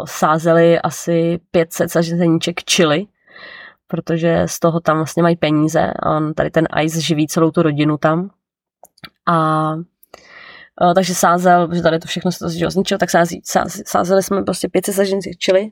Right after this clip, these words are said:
někde nahoře prostě v té, v té džungli. A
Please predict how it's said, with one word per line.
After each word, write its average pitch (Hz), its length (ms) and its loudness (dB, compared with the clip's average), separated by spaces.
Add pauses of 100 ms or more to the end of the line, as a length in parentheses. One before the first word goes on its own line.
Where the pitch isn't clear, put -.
někde 180 360 2 (160)
nahoře 185 540 0
prostě - 360 -10
v - 60 -14
té, - 120 -8 (120)
v - 40 -20
té 196 80 -2 (100)
džungli. 175 360 4 (1200)
A 160 720 0